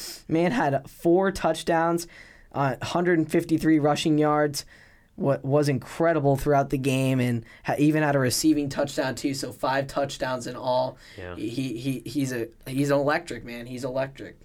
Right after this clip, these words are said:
Speaker 2: Yeah, and performance that was a franchise record. You mentioned it, four rushing, one receiving. Heck, I would love to have had him on fantasy last week because that was a performance by Mixon.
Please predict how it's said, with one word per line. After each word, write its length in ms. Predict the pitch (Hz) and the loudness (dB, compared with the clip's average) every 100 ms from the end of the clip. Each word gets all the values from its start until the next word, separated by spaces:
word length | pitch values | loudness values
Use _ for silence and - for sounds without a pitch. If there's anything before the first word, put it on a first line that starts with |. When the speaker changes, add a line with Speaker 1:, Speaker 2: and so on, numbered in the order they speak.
| - | -4
Speaker 2:
Yeah, 240 | 107 101 | -2 -2
and 320 | 90 107 - - _ - - - - | -2 -4 -6 -14 _ -20 -20 -20 -6
performance 460 | 107 - 117 123 120 | -4 0 0 0 -2
that 80 | |
was 100 | 104 | -2
a 40 | 95 | -4
franchise 640 | - 113 113 113 104 101 | -2 -2 -2 -2 -2 -2
record. 480 | 104 110 120 120 107 - - - | -2 -2 0 -2 -4 -16 -10 -2
You 100 | 101 | 0
mentioned 320 | 107 107 104 | 0 -2 -2
it, 120 | - | -2
four 220 | - 113 | 0 0
rushing, 400 | 107 110 - 107 | 2 0 0 -2
one 140 | 104 104 | 0 0
receiving. 580 | 104 - 113 113 107 - - - - - | -2 0 -2 0 -4 -8 -20 -20 -20 -14
Heck, 360 | - 101 98 - - | -6 -6 -6 -16 -10
I 120 | 98 | -2
would 160 | 101 104 | 0 2
love 340 | 104 110 104 | 2 0 -4
to 80 | - | -6
have 180 | 98 98 | -6 -4
had 220 | 104 101 | -4 -4
him 100 | 98 | -2
on 120 | 90 | -4
fantasy 480 | 87 101 98 92 98 | -2 -2 -2 -2 0
last 280 | 92 90 - | 0 0 0
week 180 | 95 92 | -2 -2
because 200 | 87 95 | -4 -2
that 160 | 98 | 0
was 140 | 95 95 | -2 -4
a 20 | |
performance 720 | - 95 - 107 107 104 104 | -4 -6 -4 -2 0 -2 -2
by 140 | - 92 | -6 -4
Mixon. 540 | 107 107 - 110 | -4 -2 -2 -2